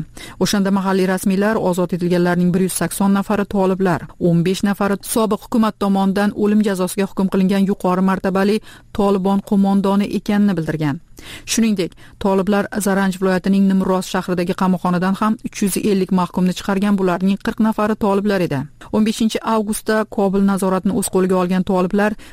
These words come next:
bu yerdagi qamoqxonadan ham mahkumlarni ozod qildi. Qamoqda saqlangan Islom davlati terror guruhining Afg'oniston qanoti bo'lgan Islom davlati Xuroson guruhining rahbari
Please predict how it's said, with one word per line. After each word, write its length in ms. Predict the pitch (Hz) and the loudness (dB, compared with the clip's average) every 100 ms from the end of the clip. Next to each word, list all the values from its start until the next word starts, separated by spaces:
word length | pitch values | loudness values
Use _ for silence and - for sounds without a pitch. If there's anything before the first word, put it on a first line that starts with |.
| - | -2
bu 140 | 196 | 2
yerdagi 340 | 220 220 220 220 233 | 2 2 0 -2 0
qamoqxonadan 560 | 220 208 220 196 180 180 | 0 2 0 0 -2 0
ham 100 | 175 | -2
mahkumlarni 500 | 165 - 175 165 165 156 | -2 0 0 2 0 0
ozod 240 | 156 151 | -2 -2
qildi. 240 | 160 156 151 - - | -2 -2 -2 -6 -4
Qamoqda 300 | 185 185 - 185 | 0 0 -2 -4
saqlangan 480 | 190 185 185 190 185 | -2 0 0 2 0
Islom 240 | - 190 | 0 0
davlati 340 | 185 180 175 180 | 0 0 -2 -2
terror 240 | 196 185 185 | 0 2 0
guruhining 340 | 185 180 190 180 196 | 0 0 0 0 -2
Afg'oniston 500 | 190 190 185 - 196 | -2 0 0 0 -2
qanoti 340 | 185 180 180 180 | 0 0 0 0
bo'lgan 360 | 185 185 196 202 - - - | 0 2 0 -2 -6 -14 -6
Islom 420 | - - 196 190 | -4 0 0 2
davlati 360 | 185 185 185 190 | 0 0 -2 -4
Xuroson 460 | - 196 190 202 196 | 0 0 0 0 0
guruhining 340 | 175 175 180 170 | 0 0 0 0
rahbari 380 | 170 185 180 156 | -2 0 0 -2